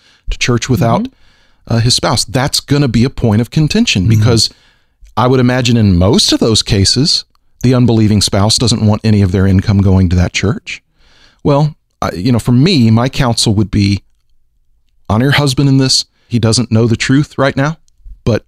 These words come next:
Speaker 1: your gentle witness to him is gonna be powerful." And so take care of that.
Speaker 2: Okay, well, switching gears, um, should pastors know how much their congregants are giving?
Speaker 1: Um,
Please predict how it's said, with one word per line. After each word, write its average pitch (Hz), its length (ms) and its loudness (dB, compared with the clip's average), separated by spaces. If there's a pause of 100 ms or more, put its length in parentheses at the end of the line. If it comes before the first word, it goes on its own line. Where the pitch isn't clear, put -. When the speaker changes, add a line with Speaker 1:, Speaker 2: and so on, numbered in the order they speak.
Speaker 1:
your 104 200 0
gentle 113 640 0 (920)
witness 107 500 -2
to 101 100 -2
him 90 360 -2 (180)
is - 180 -2
gonna 92 240 -2
be 95 400 -8 (640)
powerful." - 500 -6 (100)
And - 100 -8
so 95 120 -2 (160)
take - 160 -6
care - 120 -6
of - 120 -12
that. - 200 -8 (680)
Speaker 2:
Okay, - 160 -6
well, 160 80 -2
switching 175 480 -2
gears, 170 720 -4
um, 156 480 -4 (360)
should - 220 -6
pastors 185 460 -2
know 160 140 0
how 156 80 2
much 151 220 -2
their 147 100 0
congregants 139 580 -2
are 135 80 -2
giving? 131 300 -2 (1200)
Speaker 1:
Um, 123 440 2